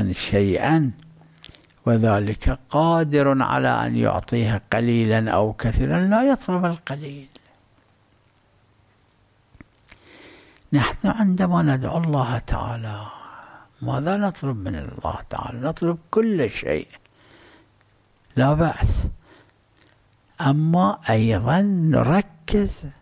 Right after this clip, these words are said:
على الأمور التي لا تنتهي وهي الحياة الآخرة، التوفيق في الدنيا مما يسبب الحياة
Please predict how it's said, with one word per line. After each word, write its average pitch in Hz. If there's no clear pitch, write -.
على 143
الأمور 160
التي 131
لا 165
تنتهي 113
وهي 185
الحياة 127
الآخرة، -
التوفيق 107
في -
الدنيا 139
مما 120
يسبب 117
الحياة 101